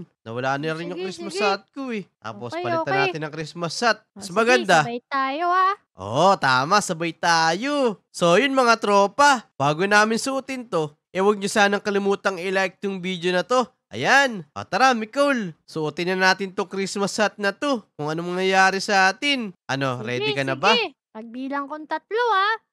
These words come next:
Speaker 1: O, sige,
Speaker 2: Isa,
Speaker 1: sige.
Speaker 2: dalawa, tatlo.
Speaker 1: Let's
Speaker 2: Let's
Speaker 1: go!
Speaker 2: go!
Speaker 1: Uy! Hala!
Speaker 2: Olive!
Speaker 1: Mikol, naging Santa Claus tayo na mataba. <laughs>
Speaker 2: Ayun nga, no?
Speaker 1: Galing!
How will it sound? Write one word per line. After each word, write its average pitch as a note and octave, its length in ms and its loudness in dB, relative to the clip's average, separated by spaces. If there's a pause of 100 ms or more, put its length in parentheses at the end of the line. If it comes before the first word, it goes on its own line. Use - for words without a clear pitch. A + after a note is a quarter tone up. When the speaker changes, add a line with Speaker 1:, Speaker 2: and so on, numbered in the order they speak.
(300)
Speaker 1:
O, - 80 -16
sige, C4 300 -8
Speaker 2:
Isa, F4 180 4
Speaker 1:
sige. A4 240 0 (480)
Speaker 2:
dalawa, A#3+ 480 -6 (720)
tatlo. A#4+ 440 -4 (360)
Speaker 1:
Let's B4 240 4
Speaker 2:
Let's - 20 -4
Speaker 1:
go! D4+ 60 4
Speaker 2:
go! D4+ 720 6 (240)
Speaker 1:
Uy! D#4+ 880 4 (140)
Hala! D4+ 280 4
Speaker 2:
Olive! A#4+ 600 0 (180)
Speaker 1:
Mikol, D4 380 -4
naging B3 240 -6
Santa C4+ 340 0
Claus C4+ 240 -8
tayo C#4+ 500 4
na D4 140 -4
mataba. C#4+ 640 2 (560)
<laughs> C4 560 -2
Speaker 2:
Ayun - 0 -
nga, A4+ 640 -6
no? A#4+ 100 -10
Speaker 1:
Galing! D4 840 2